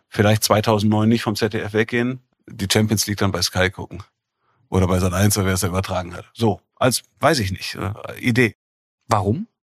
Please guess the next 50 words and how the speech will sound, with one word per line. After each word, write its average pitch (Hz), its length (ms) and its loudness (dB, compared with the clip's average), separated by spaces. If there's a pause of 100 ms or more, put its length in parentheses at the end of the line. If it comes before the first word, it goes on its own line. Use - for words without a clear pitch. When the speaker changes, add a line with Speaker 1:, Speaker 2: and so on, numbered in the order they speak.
(360)
Speaker 1:
Dann 104 160 -2
hätte 107 180 -2
ich 98 60 -4
die 101 80 -4
Talkshow 120 380 2
länger 113 300 2
gemacht. 123 440 -6 (1080)
Weiß 107 220 -2
gar 107 140 2
nicht, 107 120 -2
ob 107 80 -10
das 107 120 -2
so 110 80 0
erstrebenswert 113 380 0
ist. 92 60 -4
Das 101 60 -2
war 104 60 0
auch 92 120 -6
so - 80 -2
ein 104 80 2
bisschen, 107 420 0 (400)
ich 104 140 -6
war 92 100 0
so 101 80 0
ein 98 40 2
bisschen 98 220 -2
durch 107 240 0
damit. 120 340 0 (380)
Ich - 60 -12
hatte 98 160 -2
viele 107 240 -4
Gäste 104 280 -2
zum 104 160 2
wiederholten 107 500 2
Mal. 101 460 2 (360)
Das 90 120 -8
war 98 80 4
ja 101 60 4
nicht 104 120 2
nur 107 100 6
Helmut 98 240 2
Kohl, 113 160 2
das 107 140 0
war 101 100 0
ja 98 40 0
auch 95 100 -8
Dieter 98 240 -4
Bohlen 104 380 0
und, 90 320 -8
äh, 92 300 -6